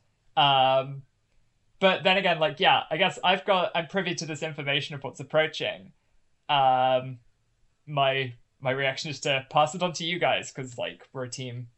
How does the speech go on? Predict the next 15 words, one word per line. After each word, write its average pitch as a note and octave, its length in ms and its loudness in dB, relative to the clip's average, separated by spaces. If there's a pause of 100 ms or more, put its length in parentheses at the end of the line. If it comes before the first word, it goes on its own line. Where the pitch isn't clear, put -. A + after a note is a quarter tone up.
(300)
Um, C#3 480 0 (440)
I've B2+ 160 -8
decided. B2+ 580 -10 (560)
Um, D#3 420 8
so E3 360 2 (300)
we F3+ 140 -4
need F#3+ 160 -4
to F#3 140 -4 (560)
maybe D3+ 200 -8
get D3 240 0
the E3 60 -6
mouth C#3 360 0
to F3 100 -6
say E3+ 180 -2
something D#3+ 580 -4